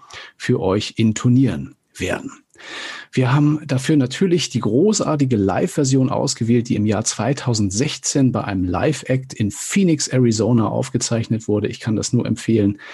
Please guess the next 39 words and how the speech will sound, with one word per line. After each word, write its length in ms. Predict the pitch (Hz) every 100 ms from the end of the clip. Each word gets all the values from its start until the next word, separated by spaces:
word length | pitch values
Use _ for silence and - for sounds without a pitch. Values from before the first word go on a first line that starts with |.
| - - - - -
Kopfhörer 580 | 160 - - 143 139 117
rein, 260 | 123 131
wenn 120 | 127
ihr 100 | 120
sie 140 | 113 120
noch 160 | 113
nicht 280 | 123 131 131
schon 160 | - 117
drin 340 | 123 151 151
habt, 200 | 131 131
würde 140 | 120 113
ich 100 | -
mal 120 | 101
sagen, 340 | 120 117 113
und 220 | - 127 110
macht 240 | 92 -
es 120 | 101
bitte 220 | - 104
laut. 640 | 90 90 80 - - - - - _ _ - - - _ _ -
Ja, 240 | 82 - - _ -
und 340 | 123 117 - - - - -
da 100 | 104
würde 120 | 117
ich 60 |
sagen, 220 | - 127 123
bleibt 540 | 107 131 - - -
noch 400 | 117 135 131 - - - _ _ -
uns 220 | 127 131
beiden, 460 | - - 131 156 151 -
euch 220 | 131 120
allen 140 | 117
da 80 | 123
draußen, 520 | 120 107 131 131 156
euren 260 | 113 113 113
Familien 480 | - 113 131 131 117
wunderschöne 460 | 120 117 - 123
Festtage 440 | 127 147 - 95 101
zu 180 | - -
wünschen. 400 | - - -